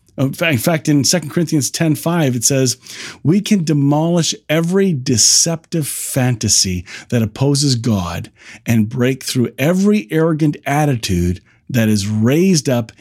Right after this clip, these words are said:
in defiance of the true knowledge of God. We capture, like prisoners of war, every thought and insist that it bow in obedience to the Anointed One." In another translation, you'll see, "Take every thought captive,"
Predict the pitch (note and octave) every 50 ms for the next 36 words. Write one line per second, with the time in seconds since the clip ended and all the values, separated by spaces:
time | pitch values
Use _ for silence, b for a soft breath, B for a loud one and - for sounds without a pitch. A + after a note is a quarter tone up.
0 | b b A#2 A2+ G#2+ A2+ G2 - - D#3 D3+ C3+ A#2+ A2 G#2+ G2 - - B2 G#2+
1 | A2+ A2 G2+ - - - D3+ D3 C3+ B2 A#2 A2 G#2+ G#2+ G2+ A2 G#2 - - F#2+
2 | F#2+ - - - - - _ B B B B B B B B2+ D3 C#3+ C#3 - -
3 | G3+ G3 G3 F#3+ - - - A#2+ G2+ G#2 - _ - C3+ C#3+ C3+ C#3 _ - F3
4 | F3+ F3+ D#3+ D#3 F#3 F3 D#3 E3 D3+ D3 C#3+ C3 B2+ A2+ - - C#3+ D#3+ F3+ F#3
5 | F3 F3 F#3+ E3 B2+ - - - - F3+ D#3+ D3 A#2+ - - - - - - -
6 | B B B B B B B B B C3 B2 B2 B2 A#2+ A2+ - - - G3+ G3+
7 | F3 - - - D#3 C#3+ C#3 C3+ A#2 G#2+ G#2 G#2+ D#3 D#3+ F3 F#3 G3 F#3 D#3 A#2+
8 | G#2+ G#2+ A2+ B2 A#2 b b b b b - C#3+ C#3+ D#3 F#3 F#3 D#3+ D3+ E3+ G#3
9 | G3 E3 C#3+ B2+ A#2+ A#2+ A#2+ A#2+ - - - - _ _ _ - C#3 B2+ C3 B2+
10 | B2 B2+ C3 C3+ A#2 B2 G#2+ G#2 G2+ F#2+ G2 G#2+ A#2 B2+ C3+ D#3 E3+ F3 D3 -
11 | D#3 D3 C#3 B2 C#3 C#3+ C3 - C#3+ C3+ A#2 - C3+ B2+ A#2 B B B B -
12 | - E3+ D3+ F3 E3 D3+ D3+ C#3+ - D#3+ D3+ C#3+ C3 - - D3+ D3 C#3+ D3 -
13 | A#2 F2+ D#2 - -